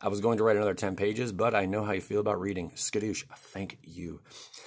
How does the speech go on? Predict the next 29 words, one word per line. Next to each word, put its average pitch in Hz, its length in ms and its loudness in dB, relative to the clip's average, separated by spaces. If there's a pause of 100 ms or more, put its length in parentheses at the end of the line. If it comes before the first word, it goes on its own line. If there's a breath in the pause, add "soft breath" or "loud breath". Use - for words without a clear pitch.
(220 loud breath)
That 127 220 8
said, 139 200 8
we 117 120 4
hope 120 120 8
this 113 140 0
box 117 220 6
treats 113 220 -2
you 107 60 -2
well 113 180 4
and 117 160 2
wish 170 220 4
you 156 120 6
the 120 60 0
very 127 220 2
best 127 340 0
in 143 200 4
the 123 60 2
continued 110 340 0
quest - 380 -2 (420)
for 92 160 -2
Booster 98 320 -2
Therapy. 82 420 -2 (1300)
Your 95 160 -2
cure 85 260 -2
for 90 140 -6
the 85 80 -6
pack 82 220 -6
cracking 82 340 -8
addiction. 76 400 -10